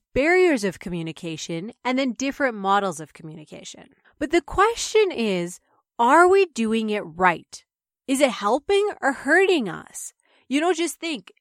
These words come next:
there's a very simple cue if you're standing in a group of people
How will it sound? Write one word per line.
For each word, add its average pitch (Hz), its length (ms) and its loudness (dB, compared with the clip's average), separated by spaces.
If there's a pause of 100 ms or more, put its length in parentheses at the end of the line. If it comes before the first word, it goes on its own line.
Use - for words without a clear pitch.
(100)
there's 254 400 -6
a 294 100 -4
very 311 260 -4
simple 285 440 -6
cue 247 360 -8
if - 120 -6
you're 226 140 -8
standing 254 480 -6
in 247 100 -6
a 214 60 -6
group 208 340 -8
of 208 140 -18
people 202 600 -6